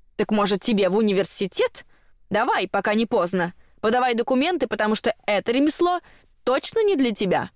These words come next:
Хватит пялиться уже на себя. Что ты там высматриваешь? Плохо все. Это и я тебе скажу. Все очень плохо". Но больше всего мне понравилось вот это.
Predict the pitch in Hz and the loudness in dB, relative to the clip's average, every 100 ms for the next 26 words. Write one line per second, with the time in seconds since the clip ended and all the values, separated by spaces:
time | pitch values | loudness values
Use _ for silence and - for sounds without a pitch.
0 | _ - 269 269 277 - 302 240 190 214 | _ -2 0 0 -2 -2 -2 -2 0 0
1 | 196 196 180 208 185 170 - - _ - | 2 0 0 0 0 0 -6 -20 _ -4
2 | 277 269 262 247 - 247 180 190 165 160 | -2 0 0 0 0 0 0 0 0 0
3 | - - _ _ 262 294 302 - - 269 | -2 -10 _ _ 0 0 0 -2 0 0
4 | 165 - _ _ _ _ - - - 226 | 0 -4 _ _ _ _ -20 -20 -6 -4
5 | 220 247 - - 254 214 175 - 170 175 | -2 -2 -4 -2 0 0 0 -2 -2 -2
6 | - 190 180 170 - - - 311 - - | -2 0 0 -2 -4 -8 -2 -2 -2 -2
7 | 220 277 277 196 170 - 175 170 _ _ | -2 0 0 0 -2 0 -2 -4 _ _
8 | _ - _ - - 233 233 254 330 - | _ -20 _ -20 -4 0 2 0 0 -2
9 | 220 220 180 175 202 254 233 262 226 233 | -2 0 0 0 2 2 2 2 2 0
10 | 240 247 - 160 - 196 | 0 -2 0 -2 -2 -4